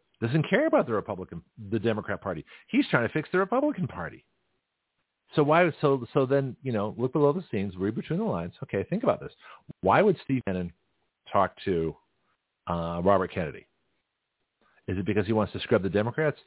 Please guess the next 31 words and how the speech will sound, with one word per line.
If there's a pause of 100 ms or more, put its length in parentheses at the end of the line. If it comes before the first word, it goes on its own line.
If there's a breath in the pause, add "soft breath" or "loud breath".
(240 soft breath)
No. (680 loud breath)
This
is
what
gave
me
the
idea.
Well,
part,
well,
actually,
I
already
thought
of
the
idea,
but
this
is
what
reinforced
the
idea (520 soft breath)
that
what's
really
going
on
here